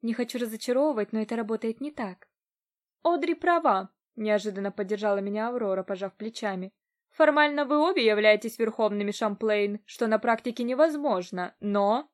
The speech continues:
«Поэтому верховной становится та, что сильнее», сказала Ферн. «Или та, что родилась стать ею», возразила я. «Где же ты была все это время?» «Мама говорила, что Сайфер убил тебя сразу после того, как понял, что ошибся в знамении».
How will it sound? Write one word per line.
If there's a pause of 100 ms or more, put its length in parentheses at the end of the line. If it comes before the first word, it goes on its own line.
(300)
«Поэтому
верховной
становится
та,
что
сильнее», (300)
сказала
Ферн. (560)
«Или
та,
что
родилась
стать
ею», (440)
возразила
я. (500)
«Где
же
ты
была
все
это
время?» (460)
«Мама
говорила,
что
Сайфер
убил
тебя
сразу
после
того,
как
понял,
что
ошибся
в
знамении».